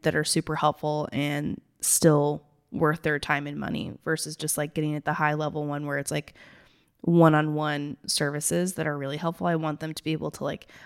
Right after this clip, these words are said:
buy the low level product and still get the information they were looking for. Okay, so, <laughs> um, the next one I have is in the branding category.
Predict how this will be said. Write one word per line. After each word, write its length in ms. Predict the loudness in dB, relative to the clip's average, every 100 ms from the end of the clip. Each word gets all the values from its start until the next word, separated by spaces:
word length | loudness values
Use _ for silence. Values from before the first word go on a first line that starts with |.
| -2
buy 420 | 8 10 10 8 6
the 360 | 4 6 4 2
low 220 | 2 2
level 260 | 2 0
product 420 | -4 -4 -4 -4 -2
and 120 | 0
still 320 | 0 2 2
get 440 | 0 0 -2 -2 -8 _ _ _ _
the 140 | 2 2
information 540 | 2 0 -2 -2 -4
they 100 | -4
were 140 | -6 -6
looking 320 | -10 -10 -10
for. 240 | -8 -10 -12 -8
Okay, 220 | -6 -6 -8 -6
so, 640 | 0 2 2 0 -4 -8 -8 -8 -10 -16 -20
<laughs> 540 | _ _ _ _ _ 4
um, 540 | 6 6 2 -4 -8 -12 -20 -20 -20 -20 _ 4
the 60 |
next 220 | 6 6
one 100 | 4
I 40 | 2
have 260 | 2 0
is 380 | 0 0 0 -4 -4
in 160 | -2
the 80 | -2
branding 460 | 0 -2 -2 -6 -6
category. 720 | -2 -2 -2 -2 0 0 0